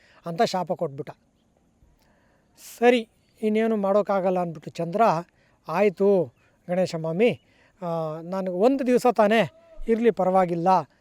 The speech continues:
ಅಂತ ಹೇಳ್ದ. ಚಂದ್ರಂಗೆ ತುಂಬ ಬೇಜಾರಾಯಿತು. ನಾನು ನಗ್ಬಾರ್ದಾಗಿತ್ತು ಗಣೇಶನ್ನ ನೋಡಿ, ಗಣೇಶ ಮಾಮಿ ಅಲ್ವಾ, ಅವನು ನೋಡಿ ನಗ್ಬಾರ್ದಾಗಿತ್ತು ನಾನು. ಅವನು ನೋಡೋಕೆ ಡುಮ್ ಡುಮ್ಕೆಲ್ಲ ಇದ್ರೂ ಅವನು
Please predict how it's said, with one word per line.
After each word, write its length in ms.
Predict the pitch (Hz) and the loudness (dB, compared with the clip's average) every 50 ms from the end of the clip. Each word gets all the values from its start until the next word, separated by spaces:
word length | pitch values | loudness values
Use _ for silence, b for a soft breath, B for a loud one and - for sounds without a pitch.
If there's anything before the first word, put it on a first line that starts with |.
| _ _ _ _ - | _ _ _ _ -12
ಅಂತ 200 | 190 175 175 233 | -10 -4 0 2
ಹೇಳ್ದ. 280 | 214 185 190 190 180 185 180 | 4 4 4 2 2 -2 -4
ಚಂದ್ರಂಗೆ 420 | - - - 214 214 214 220 220 190 | -4 -2 0 0 0 0 -2 -2 -2
ತುಂಬ 300 | - 202 196 208 220 214 | -2 -2 0 4 2 4
ಬೇಜಾರಾಯಿತು. 680 | 185 202 208 208 190 208 202 196 190 190 170 - 202 208 _ _ B B B B B B B B - | 4 4 2 2 4 4 4 4 2 2 0 -2 -6 -6 _ _ B B B B B B B B -8
ನಾನು 160 | 185 190 185 | -6 -6 -4
ನಗ್ಬಾರ್ದಾಗಿತ್ತು 840 | 175 175 165 160 170 220 226 220 202 214 202 196 202 190 - 202 190 | -4 -4 -4 0 4 6 6 6 6 4 4 4 2 0 0 -2 -2
ಗಣೇಶನ್ನ 500 | 170 180 175 185 202 180 - 196 185 190 | 0 0 -2 0 -2 -2 -4 -4 -4 -4
ನೋಡಿ, 680 | 185 180 180 180 185 180 175 175 180 180 175 180 180 165 | -4 -2 -2 -2 0 0 0 0 2 2 2 0 -2 -2
ಗಣೇಶ 380 | 160 160 165 185 190 170 - | -4 -6 -4 -4 -4 -4 -6
ಮಾಮಿ 380 | 196 170 165 170 185 190 190 185 | -6 -6 -6 -8 -6 -6 -4 -4
ಅಲ್ವಾ, 400 | 185 175 170 165 180 185 185 175 160 b b b b b b b b | -4 -4 -2 -2 0 0 0 0 -2 b b b b b b b b
ಅವನು 140 | - 170 175 | -10 -8 -8
ನೋಡಿ 320 | 170 170 175 180 185 180 175 | -6 -4 -2 -2 -2 -2 -2
ನಗ್ಬಾರ್ದಾಗಿತ್ತು 880 | 165 165 160 156 160 180 214 220 214 196 202 190 180 180 - - 185 | -6 -6 -8 -6 2 4 4 4 4 4 2 0 0 -2 -6 -6 -8
ನಾನು. 460 | 175 175 170 165 170 170 170 170 170 | -6 -6 -6 -6 -6 -6 -4 -4 -4
ಅವನು 560 | 170 175 196 208 226 220 202 190 196 208 208 b b b b b b - | -4 -2 -2 0 2 2 4 4 4 4 2 b b b b b b -2
ನೋಡೋಕೆ 320 | 220 226 233 233 202 185 | 2 4 4 4 2 2
ಡುಮ್ 180 | 180 220 226 226 | -2 0 0 2
ಡುಮ್ಕೆಲ್ಲ 420 | 233 233 226 226 196 - 220 214 | 0 0 0 -2 -2 0 2 4
ಇದ್ರೂ 280 | 220 208 196 175 196 208 202 214 233 226 202 185 190 208 220 208 b b b b b b b b | 4 2 2 2 0 0 2 2 4 4 6 6 6 6 4 2 b b b b b b b b
ಅವನು 580 | - 185 185 190 202 214 202 190 185 185 202 208 | -2 -2 0 0 2 4 4 4 6 4 4 2